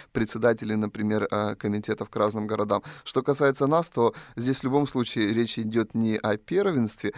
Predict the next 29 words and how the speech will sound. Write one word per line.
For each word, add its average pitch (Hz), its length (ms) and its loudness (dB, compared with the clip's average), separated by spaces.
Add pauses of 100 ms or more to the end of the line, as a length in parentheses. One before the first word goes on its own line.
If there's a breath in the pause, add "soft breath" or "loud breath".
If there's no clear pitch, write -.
(160 loud breath)
а 107 80 4
о - 40 0
какой-то, 131 380 0
может 117 280 2
быть, 107 200 -4
объединяющей, 110 920 0
а, 104 300 0
роли. 101 280 2 (200 loud breath)
Если 127 260 2
этот 127 160 0
семинар 131 360 2
будет 120 320 -4
успешный, 214 540 -2 (180 loud breath)
в - 60 -12
что 117 200 0
мы 104 460 2
очень 117 380 0
сильно 107 380 0 (280 loud breath)
верим, 110 380 2 (280 loud breath)
то 120 540 6
мы 139 200 4
сразу 127 280 4
же 110 140 -2
выступим 110 420 -2
с - 100 -4
инициативой 110 600 0
проводить 107 420 -2
такие 107 300 -2
семинары 110 500 0